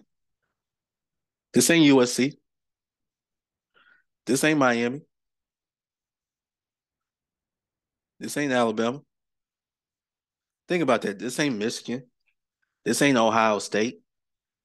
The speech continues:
This is Colorado. All eyes is focused on Colorado. That generates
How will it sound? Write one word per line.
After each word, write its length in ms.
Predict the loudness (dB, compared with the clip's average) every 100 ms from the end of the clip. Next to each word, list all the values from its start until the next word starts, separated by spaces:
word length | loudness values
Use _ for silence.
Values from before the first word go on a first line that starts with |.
| _
This 140 | -6 -4
is 80 | -2
Colorado. 640 | 0 2 2 0 -2 -14 _ _ _ _ _ _ -6
All 200 | -4 -2
eyes 320 | -2 -2 -4
is 80 | -10
focused 400 | -10 -8 -10 -10
on 140 | -10
Colorado. 560 | -4 -2 -2 -4 -4 -10 _ _ _ _ _ _ 0
That 320 | 0 0 -6
generates 720 | -6 -4 -4 -4 -4 -4 -10